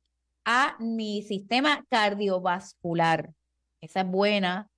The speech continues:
hay que tener ese corazón al día, no solamente caminando, eh, no preocupándonos tanto, bajando los niveles de estrés, pero con frutos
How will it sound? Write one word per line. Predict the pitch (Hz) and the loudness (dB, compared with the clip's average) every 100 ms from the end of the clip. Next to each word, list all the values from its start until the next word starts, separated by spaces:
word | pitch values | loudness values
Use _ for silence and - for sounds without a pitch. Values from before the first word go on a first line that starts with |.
| - | -6
hay | 156 | -6
que | 156 196 | -4 -4
tener | 208 214 | -2 -2
ese | 226 226 214 | -2 -4 -4
corazón | 196 190 196 196 | -4 -4 -6 -2
al | 196 | -2
día, | 196 185 | 0 -2
no | 170 | -4
solamente | 185 180 180 180 | -4 -4 -6 -10
caminando, | - 147 175 254 294 294 277 269 277 269 _ _ - - _ - | -10 -8 -2 2 2 2 0 -2 -2 -4 _ _ -20 -20 _ -2
eh, | 226 226 214 208 196 180 156 151 _ | 2 4 4 4 4 0 -4 -12 _
no | 226 226 226 | 0 4 4
preocupándonos | 240 233 202 190 190 190 180 180 - | 4 0 0 0 2 0 0 -6 0
tanto, | 277 277 277 254 262 254 | 4 4 2 -2 -2 0
bajando | 247 202 196 214 | 0 0 -2 -2
los | 214 208 | -4 -4
niveles | 202 196 208 | -2 -2 -2
de | 220 | -4
estrés, | 220 - 262 262 269 _ _ _ | -6 -2 0 0 -2 _ _ _
pero | 196 220 208 208 | -2 0 0 0
con | 208 185 | -2 -4
frutos | 180 170 190 196 | -6 -2 -2 -2